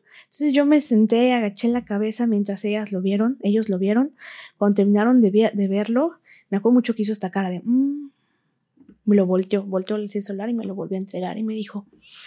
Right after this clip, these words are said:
"¿Y te violó?". Yo me le quedé viendo consternada y le dije,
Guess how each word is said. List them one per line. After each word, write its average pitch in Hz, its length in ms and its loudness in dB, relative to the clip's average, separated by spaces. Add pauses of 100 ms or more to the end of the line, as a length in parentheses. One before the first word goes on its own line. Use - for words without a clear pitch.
(800)
"¿Y 247 160 2
te 226 140 4
violó?". 220 380 2 (2000)
Yo 226 420 -4 (100)
me 220 140 -2
le 220 120 -6
quedé - 240 -4 (600)
viendo 240 340 6
consternada 202 720 2
y 208 60 2
le 196 80 2
dije, 185 640 -4